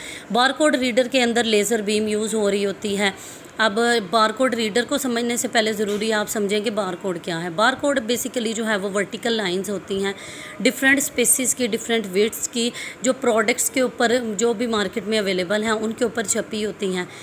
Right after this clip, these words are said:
अब इस barcode के अंदर और इस barcode system को हम कहते हैं जी universal product code, यूपीसी। इसके अंदर basically जो है वो manufacturer ने जो है वो data hide किया होता है,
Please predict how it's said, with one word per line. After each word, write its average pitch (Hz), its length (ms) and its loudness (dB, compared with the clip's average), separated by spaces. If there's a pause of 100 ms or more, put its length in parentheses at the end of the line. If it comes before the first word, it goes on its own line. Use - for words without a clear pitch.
(180)
अब 220 100 0
इस 277 140 2
barcode 220 560 2
के 269 220 2
अंदर 208 420 4 (340)
और 226 160 2
इस 233 220 0
barcode 202 480 2
system 226 420 -4
को 226 160 -2
हम 208 200 0
कहते 208 260 -2
हैं 226 120 -2
जी 240 100 -2
universal 220 560 -2
product 202 560 -2
code, 208 200 0
यूपीसी। 214 580 -4 (400)
इसके 302 220 2
अंदर 254 260 2
basically 214 580 0
जो 214 180 -2
है 190 180 0
वो 208 260 -2 (360)
manufacturer 233 720 2
ने 214 220 2
जो 208 160 -2
है 202 200 2
वो 202 280 -2 (280)
data 226 420 2
hide 208 320 0
किया 185 300 -4
होता 214 340 -2
है, 220 440 -2